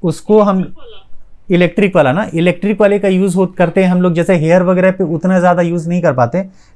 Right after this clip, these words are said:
Speaker 1: कहाँ पे यूज़ करते हैं, जैसे आप देखो, highlight ज़्यादा है, जैसे यहाँ पे lips पे है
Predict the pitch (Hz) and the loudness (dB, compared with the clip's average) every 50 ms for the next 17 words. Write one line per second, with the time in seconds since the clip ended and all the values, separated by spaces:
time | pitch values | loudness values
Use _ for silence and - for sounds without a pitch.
0 | - - 180 170 185 196 190 208 190 180 180 185 185 - 180 170 - 208 196 165 | -4 -2 0 2 2 2 2 0 0 0 0 0 0 0 -2 0 0 -2 0 0
1 | 160 147 160 165 147 139 131 139 131 123 123 - 175 156 170 175 156 147 131 135 | 0 0 0 0 0 0 0 -2 -2 -2 -2 0 0 2 0 0 -2 -2 0 0
2 | 139 135 135 139 127 110 92 - _ _ _ _ - _ _ _ _ - - 131 | 0 2 2 0 -2 -4 -6 -10 _ _ _ _ -20 _ _ _ _ -8 -2 -2
3 | 143 131 - 165 156 151 143 151 156 151 - 151 151 151 - - 160 143 143 143 | 0 0 0 0 2 2 2 2 0 0 0 0 0 -2 -4 -4 -2 0 0 0
4 | - - - 160 143 127 131 123 120 123 | -2 -4 -4 -2 -2 0 -2 -4 -6 -8